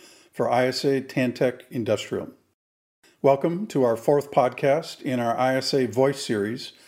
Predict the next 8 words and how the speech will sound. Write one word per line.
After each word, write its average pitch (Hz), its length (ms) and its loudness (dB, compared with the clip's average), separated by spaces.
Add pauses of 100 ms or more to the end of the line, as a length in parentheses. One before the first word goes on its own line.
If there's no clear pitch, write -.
(200)
addressing 127 540 0
common 135 320 0
questions 135 580 0
we 127 140 2
receive 117 680 -2 (340)
concerning 127 480 0
sustainability 123 680 0
topics. - 600 -4